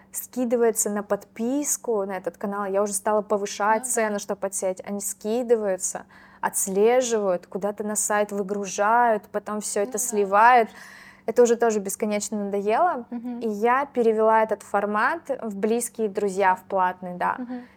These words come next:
Speaker 1: И сейчас вот ощутила, что мне очень удобно, то есть, э, работать в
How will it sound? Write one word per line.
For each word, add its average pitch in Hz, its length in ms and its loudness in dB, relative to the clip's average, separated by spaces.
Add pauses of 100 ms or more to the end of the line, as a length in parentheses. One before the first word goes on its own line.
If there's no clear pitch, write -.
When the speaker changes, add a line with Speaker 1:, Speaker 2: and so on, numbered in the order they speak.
(260)
Speaker 1:
И 220 500 0
сейчас 240 380 0
вот 269 100 -4
ощутила, 254 540 0
что 196 580 0
мне 220 180 0
очень 220 280 -2
удобно, 196 420 2
то 185 80 -4
есть, - 280 -10
э, 69 260 -10 (100)
работать 202 760 -2 (380)
в 190 560 -4